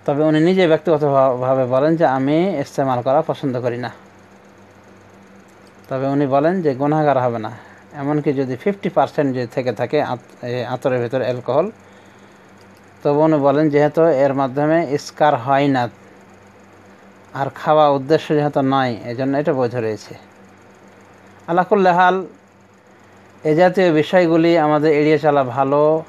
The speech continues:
উচিত, কারণ আল্লাহ রাব্বুল আলামিন ফাজতানিবুহু বলেছেন, অর্থাৎ ওটাকে পরহেজ করতে বলেছেন মদকে। আর এভাবে অ্যালকোহল জাতীয় আতর ব্যবহার করলে যেন এক প্রকার মদের সাথে জীবনটা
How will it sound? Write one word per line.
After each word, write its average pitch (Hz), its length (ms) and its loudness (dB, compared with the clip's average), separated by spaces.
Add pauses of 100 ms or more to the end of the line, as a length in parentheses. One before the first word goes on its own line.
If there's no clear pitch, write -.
(480)
উচিত, 165 380 0 (1600)
কারণ 151 200 2 (100)
আল্লাহ 156 240 4
রাব্বুল 147 220 0
আলামিন 143 240 2
ফাজতানিবুহু 160 760 0 (120)
বলেছেন, 120 320 -6 (300)
অর্থাৎ 151 260 -2 (800)
ওটাকে 156 300 -2
পরহেজ 202 300 2
করতে 170 200 0
বলেছেন 127 260 -2
মদকে। 120 300 -4 (1000)
আর 143 80 0 (120)
এভাবে 160 280 2 (300)
অ্যালকোহল 160 440 0 (120)
জাতীয় 143 320 0 (440)
আতর 151 200 -2 (100)
ব্যবহার 147 260 2 (100)
করলে 135 220 -2 (100)
যেন 127 100 -4 (180)
এক 165 140 -6
প্রকার 156 280 0 (100)
মদের 147 320 -2
সাথে 156 240 -2 (760)
জীবনটা 151 360 0